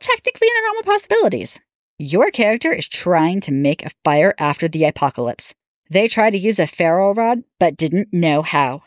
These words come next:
They decide to add a little gas to help start the fire. When they next strike the spark on the ferro rod, they light the fumes on fire. This could burn them or light their hair on fire.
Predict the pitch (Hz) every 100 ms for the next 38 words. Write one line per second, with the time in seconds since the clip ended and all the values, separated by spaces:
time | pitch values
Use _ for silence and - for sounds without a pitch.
0 | _ 175 233 269 160 - 170 180 - 156
1 | 165 143 131 156 180 180 151 156 - 151
2 | - 190 - - 202 220 247 170 135 127
3 | 147 _ _ - 180 180 175 180 185 -
4 | - 208 196 - - - 180 220 175 156
5 | - 175 185 208 214 226 254 190 156 139
6 | 139 151 196 131 - - 175 208 208 170
7 | 196 - 165 156 127 139 - _ 165 170
8 | 277 - 165 156 _ 180 180 190 240 269
9 | - _ - 196 151 135 147 170 180 151
10 | 131 110 127 135 123